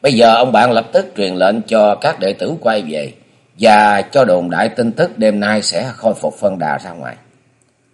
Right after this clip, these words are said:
"Cái đó, ông bạn cứ nghe lời của ta mà làm đi là được." Ngô Tôn Đức vâng lời, tuy lòng vẫn còn lo sợ, vì Cam Đường cầm trúc tiêu ở trên tay thì lời nói của chàng là mệnh lệnh.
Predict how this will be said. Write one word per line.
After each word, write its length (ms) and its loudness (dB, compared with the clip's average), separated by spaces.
"Cái 100 0
đó, 340 -4
ông 200 2
bạn 260 2
cứ 80 -6
nghe 200 2
lời 200 0
của 120 -12
ta 180 -8
mà 120 -4
làm 240 -4
đi 140 -12
là 120 -8
được." 160 -12
Ngô 120 0
Tôn 180 0
Đức 220 0
vâng 180 0
lời, 300 -4
tuy 140 0
lòng 360 0
vẫn 180 -6
còn 240 -6
lo 180 -10
sợ, 260 -10
vì 320 -2
Cam 180 -4
Đường 220 -4
cầm 320 -6
trúc 220 -8
tiêu 160 0
ở 140 -4
trên 180 -2
tay 320 -8
thì 100 -10
lời 200 -4
nói 220 -8
của 200 -12
chàng 260 -6
là 80 -10
mệnh 280 -16
lệnh. 160 -18